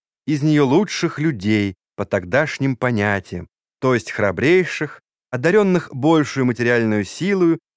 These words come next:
и чувствующих потребность упражнять ее. Старая русская песня очень хорошо определяет нам лучшего человека,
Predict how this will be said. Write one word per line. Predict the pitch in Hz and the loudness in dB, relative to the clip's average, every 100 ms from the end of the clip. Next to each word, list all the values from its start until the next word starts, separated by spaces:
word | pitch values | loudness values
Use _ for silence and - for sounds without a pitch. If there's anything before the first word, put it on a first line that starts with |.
| - | -6
и | 208 | -6
чувствующих | - 226 220 - 208 185 - 190 - _ - | -2 -4 -4 -4 -4 -4 -4 -6 -8 _ -4
потребность | 180 - 123 165 139 143 - - | -4 -2 0 0 -2 -6 -8 -12
упражнять | - 127 131 135 104 92 92 85 - - | -8 -6 -2 -2 -2 -4 -4 -4 -10 -14
ее. | 90 78 80 78 _ _ _ _ _ _ _ _ | -14 -14 -18 -20 _ _ _ _ _ _ _ _
Старая | - - 160 156 143 | -10 -2 0 2 2
русская | 139 147 - 135 117 | 0 -2 -6 -6 -4
песня | - 165 165 - 90 _ _ - | 0 -2 -2 -8 -14 _ _ -4
очень | 208 220 185 | 0 0 -2
хорошо | 147 139 - 170 - | -2 -2 0 -2 -2
определяет | 117 120 107 117 131 120 120 | -4 -6 -2 0 0 0 -4
нам | 110 - | -6 -6
лучшего | - 127 143 - 131 120 | -2 0 0 -2 -4 -4
человека, | 113 110 104 113 120 113 | -4 -2 -2 0 -2 -4